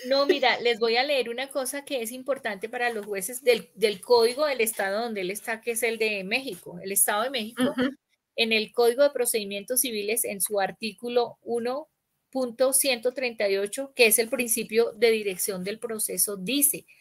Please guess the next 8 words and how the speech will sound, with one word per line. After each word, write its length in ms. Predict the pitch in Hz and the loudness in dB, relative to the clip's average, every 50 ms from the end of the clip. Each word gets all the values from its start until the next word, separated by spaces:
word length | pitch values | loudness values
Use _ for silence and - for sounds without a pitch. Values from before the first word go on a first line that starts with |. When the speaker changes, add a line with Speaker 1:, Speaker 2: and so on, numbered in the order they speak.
| - - - - - _ _ - | -20 -20 -20 -20 -20 _ _ 0
Speaker 1:
"La 200 | 220 226 214 208 | 2 4 4 4
dirección 580 | 208 214 202 202 202 - - - 254 247 247 254 | 4 4 2 2 2 2 2 2 2 2 0 0
del 140 | 285 311 311 | -2 -2 0
proceso 540 | - 269 247 233 - - 220 214 214 - 254 | 0 0 2 4 4 2 2 2 2 2 2
está 320 | 240 - - 202 190 196 | 2 2 2 0 0 0
confiada 760 | - 214 214 214 - 226 226 208 202 202 202 202 208 - _ - | -2 -8 -8 -8 -6 -2 0 0 0 0 0 -2 -4 -6 _ -8
al 220 | 208 214 220 220 | -4 -4 -4 -4
juez 840 | 220 - - 262 247 262 269 262 247 214 170 - - - - - | -4 0 4 4 6 6 6 6 4 2 0 -2 -2 -2 -2 -4